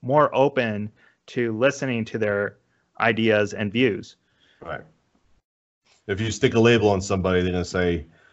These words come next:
Speaker 2: "I'm not even gonna listen to him. He's a Republican."
Speaker 1: Exactly.
Speaker 2: Or, you know, and then therefore nothing gets accomplished. And you see in today's, uh, where the information through social media and everything's flying so fast,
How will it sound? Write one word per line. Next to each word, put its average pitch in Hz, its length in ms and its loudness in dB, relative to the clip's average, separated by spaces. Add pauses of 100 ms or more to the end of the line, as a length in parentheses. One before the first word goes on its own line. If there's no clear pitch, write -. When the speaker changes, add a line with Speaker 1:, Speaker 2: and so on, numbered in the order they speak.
(280)
Speaker 2:
"I'm 95 140 0
not 110 100 6
even 95 160 4
gonna 85 120 2
listen 90 280 4
to 78 120 -6
him. 78 220 -4
He's 87 180 -2
a 78 40 -6
Republican." 73 560 -2
Speaker 1:
Exactly. 107 420 2
Speaker 2:
Or, 76 140 0 (100)
you 85 60 -2
know, 76 240 -2
and 101 160 2
then 95 180 4
therefore 90 640 4 (240)
nothing 95 280 2
gets 87 160 2
accomplished. 82 560 -2 (280)
And 90 140 -2
you 92 80 0
see 98 460 2
in 90 160 -2
today's, 95 600 0 (460)
uh, 82 260 6
where 92 140 4
the 92 160 2
information 120 720 2
through 95 160 -10
social 101 360 -4
media 101 320 -2
and 95 80 0
everything's 92 320 -4
flying 123 920 0
so 110 220 0
fast, 104 540 0